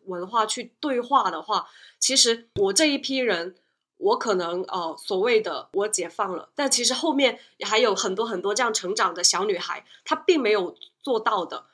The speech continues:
所以我们N G O去做这样的一些倡导的时候，其实我们会很强调公共参与，在社区层面也希望说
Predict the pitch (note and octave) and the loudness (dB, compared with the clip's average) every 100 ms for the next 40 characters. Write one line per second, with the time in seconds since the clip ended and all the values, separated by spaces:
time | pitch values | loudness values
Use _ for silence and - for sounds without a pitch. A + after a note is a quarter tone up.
0 | _ - D#4 C#4+ A3+ F3+ G3 A#3+ B3 B3 | _ -2 0 2 0 -2 -6 -2 -2 0
1 | B3+ A3+ A3+ A#3 A#3 A3+ _ _ - C#4 | 0 2 2 2 0 -6 _ _ -8 -6
2 | A#3+ - C#4 B3 C4 A#3 F#3+ G#3 G#3 G#3+ | -6 -2 -2 0 0 -2 -4 0 0 0
3 | G#3+ - B3 A#3 F3+ - F3+ - F#3 G#3+ | -2 -4 -4 0 -2 -2 -2 -2 -2 -2
4 | F#3+ G#3 A3+ G3 E3+ F3+ B3 - E3 D#3 | -2 0 0 0 -4 -6 -8 -8 -4 -4
5 | F3 E3+ G#3 E3+ - - - - A#3 A#3+ | -4 -4 -4 -6 -10 -20 -20 -6 -2 -2
6 | A#3 A3+ G#3 G#3 E3 - _ _ A#3+ A3+ | -2 -2 -4 -2 -6 -8 _ _ -4 2
7 | - A#3+ A3 A3+ G3 F3 G#3 G3 E3 - | 2 2 -2 -6 -10 -4 -2 0 -2 0
8 | A3 G#3 G3+ F#3+ | 0 0 0 -4